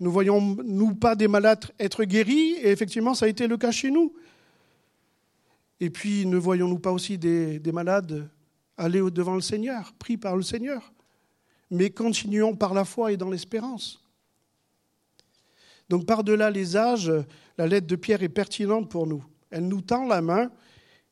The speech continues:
et nous avons besoin de nous approprier ce qu'elle nous rappelle.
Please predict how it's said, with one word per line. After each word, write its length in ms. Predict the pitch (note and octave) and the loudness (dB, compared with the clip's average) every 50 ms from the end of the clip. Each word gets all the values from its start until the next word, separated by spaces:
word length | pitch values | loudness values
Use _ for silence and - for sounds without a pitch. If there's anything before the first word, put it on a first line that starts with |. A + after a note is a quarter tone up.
| _ | _
et 100 | - E3+ | -2 0
nous 220 | F3 F#3 G3 F3+ G3+ | 2 2 4 4 4
avons 200 | G3 F#3+ G#3+ A3 | 4 4 0 2
besoin 280 | G3+ G#3+ G3+ A3 A#3 | 2 0 0 0 -2
de 100 | A3 G#3 | 0 0
nous 220 | F#3 F3+ F3+ E3 F#3+ | 0 0 0 2 2
approprier 760 | G#3+ G#3 - - A#3+ A#3 A#3 - - A#3+ G#3+ G#3 A3+ B3 B3 | 0 0 2 2 2 2 2 -2 -4 -4 -2 -2 -2 -2 -4
ce 160 | A3+ - - | -6 -4 -6
qu'elle 280 | F#3 - - F#3 F3 F3+ | -6 -2 -2 -2 0 0
nous 160 | F#3+ G#3+ A#3+ | 0 0 -2
rappelle. 540 | B3 - F#3 F3 F3+ F3+ D#3+ D3+ D3+ D3 D3+ | -2 -4 -6 -6 -6 -6 -6 -6 -6 -8 -10